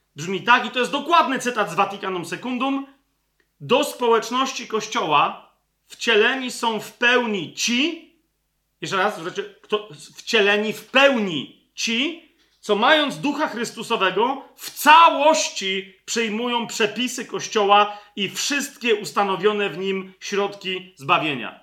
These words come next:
Widzicie to? Czy to widać wyraźnie?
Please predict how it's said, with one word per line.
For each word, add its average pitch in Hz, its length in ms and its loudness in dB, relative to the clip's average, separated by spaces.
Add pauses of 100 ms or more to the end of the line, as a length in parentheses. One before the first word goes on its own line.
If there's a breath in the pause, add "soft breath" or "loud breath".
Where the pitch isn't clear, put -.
(320)
Widzicie 165 240 -10
to? 262 400 -6 (640 soft breath)
Czy 165 140 -14
to 220 340 0
widać 185 260 -4
wyraźnie? 202 540 -2